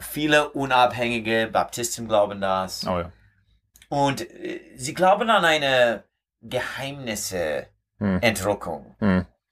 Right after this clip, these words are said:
Speaker 1: Und sie sagen, dass, äh, you know, Jesus Christus später wird, äh, kommen in, in
Speaker 2: In, in Macht und
Speaker 1: in
Speaker 2: Herrlichkeit.
Speaker 1: Macht und Herrlichkeit und, und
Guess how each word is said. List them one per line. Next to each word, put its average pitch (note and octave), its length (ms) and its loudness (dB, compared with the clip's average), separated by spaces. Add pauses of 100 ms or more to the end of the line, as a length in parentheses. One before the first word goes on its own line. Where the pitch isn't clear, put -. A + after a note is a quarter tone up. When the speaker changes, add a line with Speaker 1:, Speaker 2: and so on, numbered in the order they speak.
(320)
Speaker 1:
Und A#2+ 420 -6
sie A#2 220 -8
sagen, C#3 440 2
dass, A2+ 600 2 (460)
äh, F#2+ 320 -4
you G#2 120 -14
know, F#2 100 -12
Jesus A2 400 -8
Christus C#3 500 -8
später E3 880 0
wird, B2+ 500 -2 (540)
äh, - 40 -20 (320)
kommen D3+ 600 0
in, G#2+ 640 -6
in F2 560 -8 (1120)
Speaker 2:
In, G#2+ 100 0
in A#2 180 0
Macht G#2+ 240 2
und G#2+ 120 -2
Speaker 1:
in - 60 -14
Speaker 2:
Herrlichkeit. G2+ 800 2
Speaker 1:
Macht C3+ 100 -6
und C#3 120 -14
Herrlichkeit B2 880 -2
und, G2+ 280 -18
und G2+ 340 -16